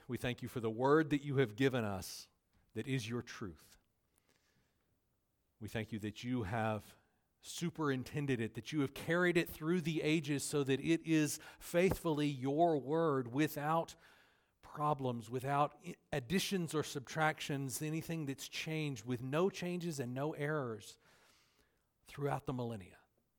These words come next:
that you have carried it through. And so, Lord, we pray that as we turn to your word, to your truth, that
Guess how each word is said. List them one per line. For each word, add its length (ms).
that 140
you 220
have 240
carried 340
it 140
through. 300
And 100
so, 120
Lord, 220
we 80
pray 300
that 120
as 180
we 100
turn 400
to 160
your 480
word, 500
to 60
your 200
truth, 540
that 140